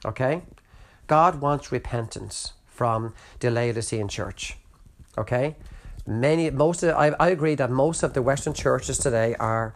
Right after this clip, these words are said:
Laodicean. They are lukewarm. They're neither hot nor cold.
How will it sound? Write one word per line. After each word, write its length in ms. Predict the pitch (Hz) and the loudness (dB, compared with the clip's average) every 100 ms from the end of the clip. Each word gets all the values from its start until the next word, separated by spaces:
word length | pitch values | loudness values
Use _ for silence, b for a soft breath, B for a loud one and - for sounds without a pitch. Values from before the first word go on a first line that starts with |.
| - - | -8 -2
Laodicean. 640 | 110 110 110 - 107 104 | 0 0 -2 -2 -2 -2
They 160 | 113 104 | -4 -4
are 160 | 107 | -4
lukewarm. 680 | 101 104 120 - 110 101 101 B B B B - - | -4 -4 -6 -4 -2 -2 -4 B B B B -18 -4
They're 160 | 127 135 | 2 2
neither 240 | 143 127 | 4 0
hot 280 | 104 131 127 | 2 0 2
nor 140 | 120 | -2
cold. 380 | 107 107 104 101 | 0 0 -2 -4